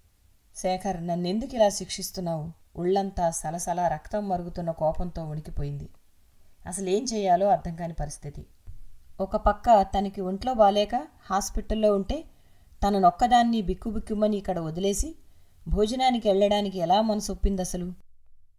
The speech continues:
ఒక పక్కకి ఒరిగి దిండు తడిసిపోయేలా ఏడుస్తూ ఎంతసేపు ఉండిపోయిందో తెలీదు. శేఖర్ డాక్టర్తో పాటు లోపలికొచ్చాడు. "అదేం డాక్టర్, నాకేమీ లేదే,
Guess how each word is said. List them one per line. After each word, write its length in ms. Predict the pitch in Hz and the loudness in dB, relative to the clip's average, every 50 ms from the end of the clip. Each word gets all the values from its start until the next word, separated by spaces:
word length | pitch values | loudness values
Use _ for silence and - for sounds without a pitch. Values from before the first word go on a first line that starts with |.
| _ _ _ _ _ _ _ - - 175 | _ _ _ _ _ _ _ -16 -12 -12
ఒక 120 | 175 - | -8 -2
పక్కకి 420 | 165 - 170 170 - 220 214 220 | 2 2 2 2 0 -8 -6 -6
ఒరిగి 460 | 220 180 180 175 175 180 214 226 240 214 _ _ - | -2 -2 -2 -2 -2 -6 -6 -8 -8 -12 _ _ -10
దిండు 260 | 160 185 196 214 208 | -4 -2 -2 0 0
తడిసిపోయేలా 640 | 220 - 202 175 - - - - - 180 180 180 180 180 | 0 -2 -2 0 0 -4 -4 -2 -2 -2 -2 0 0 0
ఏడుస్తూ 640 | 185 170 165 165 175 175 - - 185 170 160 160 | -2 -2 -2 -4 -4 -6 -6 -6 -6 -6 -6 -6
ఎంతసేపు 600 | - 143 160 175 170 214 - - 202 190 185 180 | -6 -6 -6 -4 -4 -4 -4 -2 -4 -2 -2 -2
ఉండిపోయిందో 520 | 175 165 165 - - 170 165 165 165 175 | -2 -2 -2 -2 -2 -2 -2 -4 -4 -6
తెలీదు. 440 | 180 - 156 143 139 139 - 147 - - - - - - - - - - _ _ _ _ _ _ _ _ _ _ - | -4 -4 -6 -6 -6 -6 -8 -12 -14 -16 -20 -20 -20 -20 -20 -20 -20 -20 _ _ _ _ _ _ _ _ _ _ -10
శేఖర్ 500 | - - 180 190 190 - 220 190 175 170 | 0 4 4 4 4 2 -2 -2 0 2
డాక్టర్తో 460 | 165 160 160 - - 202 196 - 196 | 0 0 0 0 -6 -10 -6 -4 -4
పాటు 240 | 180 175 160 160 208 | 2 2 0 0 0
లోపలికొచ్చాడు. 800 | 185 180 151 156 - 190 175 160 151 147 - - 147 143 139 139 - - - - - - - - _ _ _ _ _ _ _ - _ _ _ _ _ - - | 0 2 2 2 2 0 -4 -4 -6 -8 -6 -8 -8 -8 -8 -10 -14 -18 -20 -20 -20 -20 -20 -20 _ _ _ _ _ _ _ -20 _ _ _ _ _ -12 -10
"అదేం 340 | 175 175 170 202 226 247 226 | -8 -2 0 0 2 2 2
డాక్టర్, 580 | 240 247 247 247 247 - 247 247 247 247 240 | 4 4 4 2 0 -2 -2 0 0 0 0
నాకేమీ 440 | 220 196 190 190 175 160 156 190 247 | 0 -2 -2 -2 -2 -4 -4 -4 -4
లేదే, 640 | 269 254 233 240 233 254 240 240 220 180 160 156 151 | -4 -4 -6 -4 -4 -4 -2 -2 -2 -2 -2 -6 -8